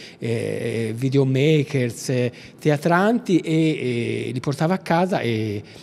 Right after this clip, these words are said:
li ritraeva. E i ritratti di Dano Ricci erano veramente dei riti magici, perché non erano uno,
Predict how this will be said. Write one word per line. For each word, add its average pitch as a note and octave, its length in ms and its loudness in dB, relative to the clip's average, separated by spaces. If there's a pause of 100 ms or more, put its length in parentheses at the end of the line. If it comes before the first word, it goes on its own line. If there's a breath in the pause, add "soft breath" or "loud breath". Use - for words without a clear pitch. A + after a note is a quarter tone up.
(140)
li B2 120 0
ritraeva. G#2+ 720 -2 (320 loud breath)
E E3+ 480 4 (120)
i D#3+ 100 4
ritratti F#3+ 460 2
di D#3+ 80 0
Dano F3 200 4
Ricci G#3 480 2
erano C#3 320 4
veramente C#3+ 440 0
dei C3+ 200 2
riti C3+ 360 0
magici, A2+ 680 -2
perché B2 480 -2 (380 loud breath)
non D#3 160 4
erano E3 260 6
uno, C#3 140 2